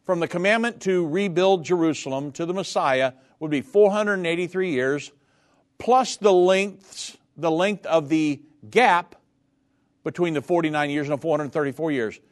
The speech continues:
Nobody that I know of knows what the length of that gap is. Okay? Now, I've heard a million people speculate,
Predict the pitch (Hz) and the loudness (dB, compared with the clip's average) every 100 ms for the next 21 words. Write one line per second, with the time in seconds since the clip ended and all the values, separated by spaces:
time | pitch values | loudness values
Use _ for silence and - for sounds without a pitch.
0 | _ _ 120 156 247 254 143 120 120 156 | _ _ -8 0 2 4 2 2 -2 -6
1 | _ _ _ - 147 165 269 294 135 110 | _ _ _ 2 4 6 4 2 0 0
2 | 98 95 127 _ _ _ _ _ - 170 | -2 -4 -8 _ _ _ _ _ -4 2
3 | 208 185 160 180 180 160 185 165 147 120 | 4 2 0 -4 0 -2 -2 -4 -4 -4
4 | 117 120 185 202 - 120 175 160 147 - | -8 2 2 2 -6 -2 0 0 -4 -2
5 | 151 127 98 - - - _ _ _ _ | 0 0 -2 -12 -20 -20 _ _ _ _
6 | _ _ _ _ _ _ _ _ - 156 | _ _ _ _ _ _ _ _ -2 0
7 | 196 190 _ _ _ 120 127 127 151 208 | 0 -4 _ _ _ -8 -6 0 4 4
8 | - 170 170 147 131 147 214 220 185 139 | 4 2 6 4 4 4 6 6 4 0
9 | 226 196 160 131 - _ _ _ - - | -6 -2 0 0 -4 _ _ _ -16 0
10 | 294 277 160 127 107 101 | 0 2 0 -2 -2 -4